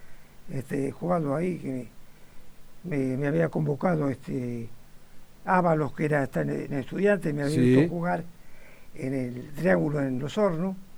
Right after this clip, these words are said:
Speaker 1: y me citó, y jugamos en, en la cancha auxiliar de Gimnasia.
Speaker 2: Claro.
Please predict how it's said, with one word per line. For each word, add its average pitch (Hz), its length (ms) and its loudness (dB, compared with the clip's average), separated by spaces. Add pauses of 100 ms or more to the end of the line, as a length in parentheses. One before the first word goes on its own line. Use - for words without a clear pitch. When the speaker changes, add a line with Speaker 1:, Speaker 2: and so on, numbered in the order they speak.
(520)
Speaker 1:
y 165 140 -4
me 131 200 -2
citó, 165 420 2 (340)
y 175 100 -8
jugamos 170 480 -2
en, 147 100 -4 (260)
en 139 120 0
la 147 100 2
cancha 185 300 2
auxiliar 151 400 2
de 131 100 -4
Gimnasia. 131 540 -6 (400)
Speaker 2:
Claro. 95 260 -4